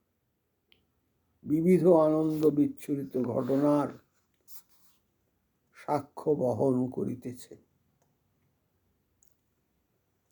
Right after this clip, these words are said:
জীবের কল্যাণ আকাঙ্ক্ষায়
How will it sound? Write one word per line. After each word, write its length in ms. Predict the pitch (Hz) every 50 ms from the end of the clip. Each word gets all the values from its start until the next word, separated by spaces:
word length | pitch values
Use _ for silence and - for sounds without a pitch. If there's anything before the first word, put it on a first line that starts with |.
| _ _ _ _ _ - 123
জীবের 500 | 131 143 175 185 175 196 196 202 202 196
কল্যাণ 680 | 190 - 196 185 180 180 180 185 185 185 190 190 185 175 160 - _ _ _ _ _ _ _ _ _ _ _ _ _ _ _ _ _ _ _ _ _ _ -
আকাঙ্ক্ষায় 920 | - 147 147 151 175 170 180 175 165 - 156 165 175 170 - - - -